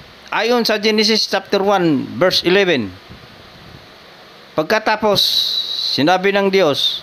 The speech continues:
"Magkaroon sa lupa ng lahat ng ha-, uri ng tumutubong halamang nagkakabinhi at mga punong namumunga."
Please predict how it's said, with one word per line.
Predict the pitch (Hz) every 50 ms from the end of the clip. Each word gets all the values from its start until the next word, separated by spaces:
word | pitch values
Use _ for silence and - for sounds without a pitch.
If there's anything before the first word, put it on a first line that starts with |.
| - - - - - - - - - - - - - - - - -
"Magkaroon | 110 123 156 143 156 180 185 208 220 220 214
sa | 202 - 196 196
lupa | 220 220 208 - 196 175 151 151
ng | 165 165 165
lahat | 170 170 185 196 190 - - 190
ng | 180 175 165
ha-, | 170 180 180 185 - - - -
uri | 208 208 220 214 185 147 - - - - - - -
ng | 151 165 151
tumutubong | 165 156 160 160 - 196 190 175 175 170 160
halamang | 165 165 165 165 170 175 180 170 170 165 143 135 - - - - - - -
nagkakabinhi | 110 127 147 147 - - 175 175 170 170 185 170 165 165 160 156 180 - 104 - - - - - - - - - - - -
at | 139 139 -
mga | - 147 151 156 151 -
punong | - 175 175 175 170 170 170 165
namumunga." | 160 156 160 165 160 151 151 151 156 185 185